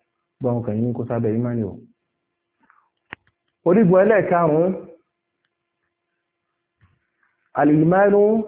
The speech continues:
bil yawmil akhir, nígbàgbọ́ pẹ̀lú ọjọ́ tá pàdé Ọlọ́run,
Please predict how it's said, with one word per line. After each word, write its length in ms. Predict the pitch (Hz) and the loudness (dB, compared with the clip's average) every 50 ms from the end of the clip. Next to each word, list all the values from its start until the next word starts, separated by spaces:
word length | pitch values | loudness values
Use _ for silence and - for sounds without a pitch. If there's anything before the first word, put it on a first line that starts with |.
| - - - - - _ | -10 -20 -20 -20 -20 _
bil 180 | - 127 139 139 | -6 -4 0 2
yawmil 320 | 139 156 175 175 165 147 | 4 4 4 4 2 2
akhir, 420 | 143 143 156 156 139 - 147 117 - - - - - _ | 2 2 2 0 -2 -2 -4 -4 -4 -6 -16 -20 -20 _
nígbàgbọ́ 560 | - 127 139 165 175 175 185 160 131 147 156 | -6 -4 -2 0 2 2 2 2 2 2 0
pẹ̀lú 220 | 160 160 151 127 127 127 | 0 0 0 0 2 0
ọjọ́ 180 | 131 151 151 151 | 0 0 -2 -2
tá 100 | 151 147 | -2 -4
pàdé 320 | 147 147 - 127 117 113 123 | -4 -2 -2 -2 -2 0 0
Ọlọ́run, 360 | 123 123 127 131 139 131 117 | 2 2 2 2 0 -2 -2